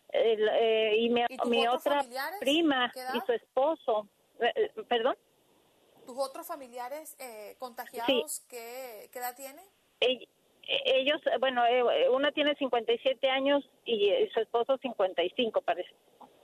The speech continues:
Speaker 1: Y ellos,
Speaker 2: Ujú.
Speaker 1: este, pues tampoco no saben de dónde, de dónde lo, lo tomaron. Y una sobrina en Dallas, Texas, ayer apenas me acaba de decir que ella fue a dejar a su esposo al hospital que se sentía mal. A ella le hicieron la prueba y que le dijeron que no.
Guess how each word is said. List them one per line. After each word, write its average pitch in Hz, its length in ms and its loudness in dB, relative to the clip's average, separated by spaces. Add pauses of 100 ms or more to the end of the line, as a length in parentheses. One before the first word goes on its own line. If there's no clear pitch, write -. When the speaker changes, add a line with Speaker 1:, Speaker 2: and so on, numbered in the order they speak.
(460)
Speaker 1:
Y 220 160 4
ellos, 262 360 2
Speaker 2:
Ujú. 277 120 -2
Speaker 1:
este, 214 840 2 (200)
pues 240 200 0
tampoco 269 400 0
no 269 140 0
saben 262 300 0
de 226 120 2
dónde, 208 560 2 (400)
de 196 100 2
dónde 190 380 0
lo, 180 400 0 (160)
lo 180 100 2
tomaron. 196 560 -2
Y 240 160 2
una 262 260 2
sobrina 269 460 2
en 233 80 -4
Dallas, 240 400 2
Texas, 254 380 2 (260)
ayer 226 300 2
apenas 240 280 -2
me 226 100 0
acaba 214 280 0
de 214 80 2
decir 208 340 0
que 254 120 0
ella 269 140 2
fue 294 100 2
a - 40 4
dejar 285 200 0
a 269 60 0
su 277 100 -2
esposo 269 300 0
al 262 60 0
hospital 254 320 -4
que 269 120 -2
se 240 140 -16
sentía 247 340 0
mal. 285 260 -2 (400)
A 220 140 2
ella 269 140 4
le 294 80 0
hicieron 285 300 2
la 285 120 2
prueba 320 280 2
y - 40 0
que 247 80 -6
le 233 60 4
dijeron 233 260 0
que 262 120 2
no. 339 120 0